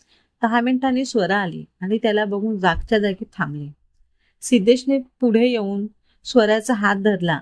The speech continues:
आणि ओढत ओढत तिला पुढे घेऊन आला. "हात सोड सिद्धेश," स्वरा ओरडली त्याला. हात झट-, झटकला तिने.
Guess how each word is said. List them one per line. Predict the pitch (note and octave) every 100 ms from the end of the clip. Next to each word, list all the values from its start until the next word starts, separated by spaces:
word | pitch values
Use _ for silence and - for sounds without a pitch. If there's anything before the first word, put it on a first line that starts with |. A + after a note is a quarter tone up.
| -
आणि | G3+ B3
ओढत | G3+ F#3 A3 A#3+
ओढत | G3 G3+ A3
तिला | G#3+
पुढे | A3+ G#3 G3 G3
घेऊन | F#3+ F3 D#3+
आला. | C#3 C#3 - _ _ _ _ _ _ -
"हात | - A3 A3
सोड | - C4+ B3
सिद्धेश," | - G3+ E3 G3+ - _
स्वरा | - A3+ A3
ओरडली | A#3+ G3 F3 G3 G3+ F#3+
त्याला. | D3+ C#3+ D3 _ _ _ _ _
हात | - G3 G3+
झट-, | A3+ G#3 - _ - F#3+
झटकला | G3 F#3 F#3+ G#3 F3+
तिने. | D#3+ C#3 D3+